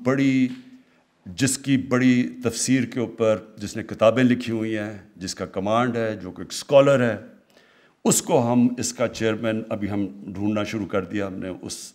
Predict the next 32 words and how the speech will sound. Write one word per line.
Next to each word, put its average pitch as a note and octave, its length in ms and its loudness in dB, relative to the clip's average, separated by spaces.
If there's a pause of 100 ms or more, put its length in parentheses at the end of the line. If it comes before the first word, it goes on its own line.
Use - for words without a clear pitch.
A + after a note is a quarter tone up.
उस G2 140 -10
कैलिबर F#2 400 -6
का F2 180 -8
आदमी। - 260 -12 (720)
उसके - 280 -2
ऊपर D#3+ 300 0
एक D#3 120 -6
इंटरनेशनल C#3+ 580 0
एडवाइजरी A#2+ 440 2
बोर्ड A2 240 0
बनेगा, G#2+ 440 -2 (720)
जिसमें C3 480 -2
दुनिया D#3 380 6
में D#3+ 200 2
जो B2+ 120 -4 (140)
टॉप C#3 260 4
मुसलमान A#2+ 420 -6
स्कॉलर्स A2+ 440 -6
हैं, A#2 80 0
उनको A2 260 -4
हम A2+ 240 -6
एडवाइजरी G2+ 380 -4
बोर्ड F#2+ 280 -6
के - 60 -8
ऊपर G2+ 200 -10
लेके G2 260 -10
आएंगे। F2+ 280 -10 (460)
कई A#2+ 140 0
नाम G#2 300 0
भी A2+ 120 -4
हमने G2 260 -4
अभी F#2 200 -8